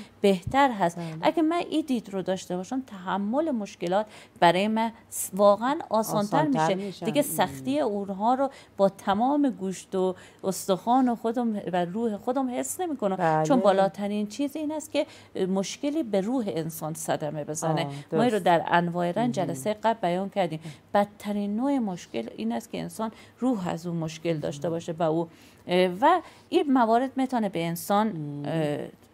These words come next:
Speaker 1: امید بده.
Speaker 2: دقیقاً.
Speaker 1: یک مطلب
Speaker 2: حتی
Speaker 1: دی-
Speaker 2: به یک مرحله‌ای برسه خانم اساتذه که شکرگزاری کنه.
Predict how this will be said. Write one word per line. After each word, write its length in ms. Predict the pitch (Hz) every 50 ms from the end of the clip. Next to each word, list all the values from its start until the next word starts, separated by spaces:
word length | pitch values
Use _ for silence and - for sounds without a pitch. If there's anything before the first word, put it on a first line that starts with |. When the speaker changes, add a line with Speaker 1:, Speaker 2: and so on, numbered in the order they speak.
| - - _ - -
Speaker 1:
امید 400 | 202 190 196 208 202 208 - - -
بده. 220 | 151 156 156 170
Speaker 2:
دقیقاً. 540 | 165 160 156 156 - 165 151 - - 160 160
Speaker 1:
یک 340 | 226 254 302 330 370 277 339
مطلب 400 | 311 269 233 - - 294 302 247
Speaker 2:
حتی 180 | 262 285 262
Speaker 1:
دی- 60 | 285 226
Speaker 2:
به 60 | 226
یک 100 | 208 196
مرحله‌ای 440 | 208 202 202 185 196 202 214 262 277
برسه 320 | 294 294 320 320 - 269
خانم 200 | - 277 277 269
اساتذه 380 | 240 202 - 226 220 233 302 359
که 100 | - 302
شکرگزاری 600 | - - 240 208 - 220 208 196 208 226 311 359
کنه. 440 | - - 381 302 202 156 143 143